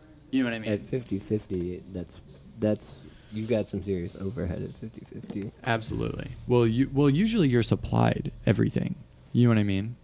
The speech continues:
Speaker 2: Right.
Speaker 1: Like, that's, if you're on fifty fifty, then that's because thirty percent of your money is going to the shop, and the other twenty percent is for them to keep. But they're supposed to be supplying you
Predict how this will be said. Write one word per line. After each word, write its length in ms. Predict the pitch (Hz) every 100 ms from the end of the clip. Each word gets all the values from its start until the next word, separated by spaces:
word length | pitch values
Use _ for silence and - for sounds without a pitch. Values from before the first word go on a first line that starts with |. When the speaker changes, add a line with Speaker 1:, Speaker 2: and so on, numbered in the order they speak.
| -
Speaker 2:
Right. 420 | 95 90 85 92 110
Speaker 1:
Like, 380 | 107 101 -
that's, 260 | 110 107 - -
if 140 | 113
you're 160 | 110 123
on 140 | 147
fifty 280 | 139 135 143
fifty, 480 | - 110 - 113 113 - -
then 360 | 113 101 104 - - - -
that's 180 | 120 110
because 360 | - - 107 -
thirty 340 | - 110 123
percent 360 | 127 143 139 131
of 120 | 127
your 100 | 131
money 460 | 120 110 107 - - - - - - -
is 180 | 110 107
going 360 | 107 104 104 104
to 340 | 123 101 101
the 100 | 107
shop, 380 | - 110 107 - - - - - -
and 120 | 113 104
the 100 | 104
other 140 | 113
twenty 240 | - 117 107
percent 280 | - - -
is 80 |
for 120 | - 113
them 160 | 113
to 60 | -
keep. 240 | - - - - - - - -
But 420 | 104 107 143 - - - - - -
they're 340 | 104 113 127
supposed 400 | 135 147 139 127
to 60 | 123
be 120 | 117
supplying 760 | 113 117 - 117 147 165 117 104
you 360 | - - -